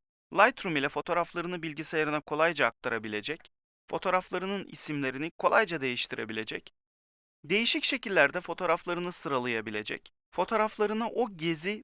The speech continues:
veya çekim ile ilgili keyword, yani anahtar kelimeler ekleyebilecek, bilgisayarlarında çok az yer tutacak olan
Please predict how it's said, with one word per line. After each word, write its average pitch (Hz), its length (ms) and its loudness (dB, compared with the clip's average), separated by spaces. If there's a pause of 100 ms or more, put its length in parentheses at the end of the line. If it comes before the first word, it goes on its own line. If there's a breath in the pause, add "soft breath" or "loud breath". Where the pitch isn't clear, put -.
veya 190 380 2
çekim 220 400 -2
ile 156 220 2
ilgili 135 340 -6 (100)
keyword, 202 680 0 (240)
yani 185 280 2
anahtar 185 520 2
kelimeler 127 640 0
ekleyebilecek, 120 800 -6 (380)
bilgisayarlarında 226 960 0
çok - 360 -4
az 196 240 2
yer 190 220 0
tutacak 180 460 -6
olan 113 240 0